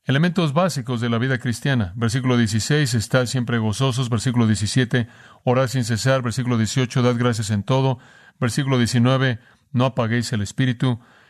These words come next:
Y después viene el versículo veinte, veintiuno y veintidós, y allí es en donde queremos concentrarnos.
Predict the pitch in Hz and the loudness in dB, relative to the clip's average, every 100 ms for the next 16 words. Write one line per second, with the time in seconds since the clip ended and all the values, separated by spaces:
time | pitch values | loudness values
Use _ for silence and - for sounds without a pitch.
0 | _ 127 120 117 - 151 156 - - 123 | _ 0 0 0 -2 0 0 -4 -2 0
1 | 131 131 127 113 - _ _ _ - 110 | 2 2 2 0 -6 _ _ _ -4 -2
2 | 104 120 120 110 127 135 135 127 113 - | -2 0 2 4 2 2 0 0 0 -6
3 | _ 117 110 123 120 113 117 127 113 - | _ -2 2 2 2 2 2 2 2 0
4 | 120 110 113 131 123 - 113 107 107 117 | 0 4 4 2 0 0 4 4 4 2
5 | 110 120 104 113 98 101 113 113 95 - | 4 4 2 0 0 0 2 2 0 -4